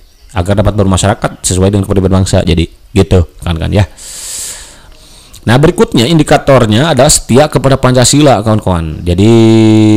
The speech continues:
bela negara itu, nilai-nilai bela negara itu setia kepada Pancasila.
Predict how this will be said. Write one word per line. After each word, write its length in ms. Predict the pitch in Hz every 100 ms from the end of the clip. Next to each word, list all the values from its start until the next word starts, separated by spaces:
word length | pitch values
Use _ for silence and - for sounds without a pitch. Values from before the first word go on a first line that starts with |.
| 104
bela 240 | 104 101
negara 320 | 101 98 98
itu, 480 | 98 95 135 131 127
nilai-nilai 640 | 110 104 101 101 98 98 95
bela 320 | 95 95 92
negara 320 | 92 92 92
itu 240 | 87 -
setia 400 | - - - 95
kepada 240 | - 95 175
Pancasila. 560 | 95 190 - 90 85